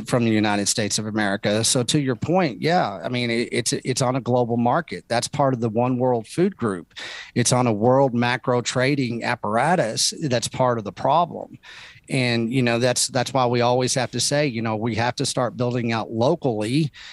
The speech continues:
And then once we build out locally, we can kind of broadcast globally of our successes. And if we get that mindset, it's kind of a reverse engineering of what we were taught, really.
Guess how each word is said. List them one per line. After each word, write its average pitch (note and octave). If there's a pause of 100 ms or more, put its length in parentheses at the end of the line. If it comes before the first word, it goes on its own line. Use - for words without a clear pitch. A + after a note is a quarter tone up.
(160)
And A#2+
then A#2+
once A#2+
we B2+
build B2+
out A2
locally, A#2+
we A#2
can A#2+
kind C3+
of G#2+
broadcast A#2
globally A#2+
of G#2
our A#2
successes. - (480)
And B2+
if A#2+
we B2+
get C3
that A#2+
mindset, B2+
it's A#2
kind E3
of D3+
a C3
reverse A#2+
engineering A2+
of G2
what G2+
we G2+
were F#2
taught, G#2+
really. -